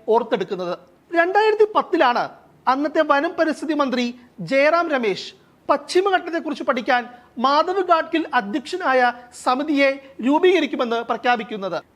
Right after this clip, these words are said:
പിന്നീട് നടന്നത് കേരളത്തിലടക്കം ഏറെ കോളിളക്കം സൃഷ്ടിച്ച സംഭവ വികാസങ്ങളായിരുന്നു. പശ്ചിമഘട്ടത്തെ പരിസ്ഥിതി ലോല പ്രദേശമായി കണ്ടെത്തിയ ഗാഡ്ഗിൽ റിപ്പോർട്ട് നടപ്പാക്കുന്നതിനെതിരെ ജനകീയ പ്രക്ഷോഭങ്ങൾ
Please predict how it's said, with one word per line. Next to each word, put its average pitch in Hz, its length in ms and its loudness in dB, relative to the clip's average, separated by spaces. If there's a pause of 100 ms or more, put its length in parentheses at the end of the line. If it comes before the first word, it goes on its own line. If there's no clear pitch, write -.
പിന്നീട് 381 480 2
നടന്നത് 269 360 2 (600)
കേരളത്തിലടക്കം 330 880 2 (460)
ഏറെ 330 280 4 (200)
കോളിളക്കം 359 480 0 (100)
സൃഷ്ടിച്ച 277 380 -6 (580)
സംഭവ 311 340 0 (120)
വികാസങ്ങളായിരുന്നു. 233 880 0 (640)
പശ്ചിമഘട്ടത്തെ 370 800 0 (400)
പരിസ്ഥിതി 339 500 4
ലോല 381 220 4
പ്രദേശമായി 330 600 0
കണ്ടെത്തിയ 294 440 0 (140)
ഗാഡ്ഗിൽ 262 400 2
റിപ്പോർട്ട് 220 340 0 (480)
നടപ്പാക്കുന്നതിനെതിരെ 320 960 2 (400)
ജനകീയ 311 440 2
പ്രക്ഷോഭങ്ങൾ 277 600 0